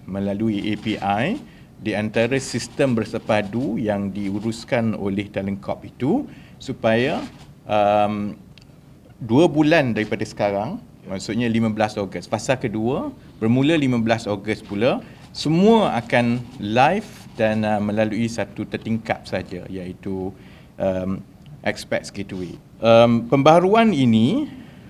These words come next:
um, akan, uh,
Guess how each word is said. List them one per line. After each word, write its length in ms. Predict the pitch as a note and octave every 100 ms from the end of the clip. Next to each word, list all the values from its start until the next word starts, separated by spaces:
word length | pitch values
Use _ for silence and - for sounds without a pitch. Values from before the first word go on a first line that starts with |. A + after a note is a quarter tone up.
| -
um, 560 | G2 G2 G2+ G#2 G2+ G2
akan, 640 | G#2+ - B2+ A#2 A#2 A#2 A#2 - - -
uh, 880 | G#2 G#2 G2+ G2+ G2 G2 G2 F#2+